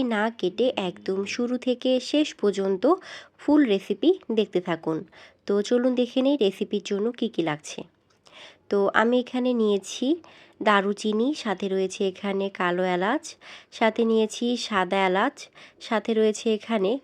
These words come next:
গোলমরিচ, ধনিয়া, মৌরি এবং সাথে রয়েছে এখানে জয়িত্রী এবং লং। আশা করছি আপনারা উপকরণ দেখে বুঝে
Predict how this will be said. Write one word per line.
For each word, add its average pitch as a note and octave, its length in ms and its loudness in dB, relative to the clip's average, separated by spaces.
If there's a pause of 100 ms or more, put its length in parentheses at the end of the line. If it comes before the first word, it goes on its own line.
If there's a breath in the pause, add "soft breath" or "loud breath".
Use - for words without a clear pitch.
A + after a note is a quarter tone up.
(100)
গোলমরিচ, G#3+ 640 2 (560 loud breath)
ধনিয়া, A3 440 4 (520)
মৌরি A3 400 4 (640 soft breath)
এবং G3+ 200 0 (160)
সাথে A3 300 0
রয়েছে A3 280 2 (120)
এখানে A3 320 0 (480 loud breath)
জয়িত্রী G#3 480 4 (100)
এবং G#3+ 160 4 (260)
লং। F#3 140 2 (640)
আশা A#3 340 4 (100)
করছি G#3+ 340 2 (180)
আপনারা G3+ 300 4 (140)
উপকরণ B3+ 460 4 (100)
দেখে B3 240 0 (160)
বুঝে A3+ 260 0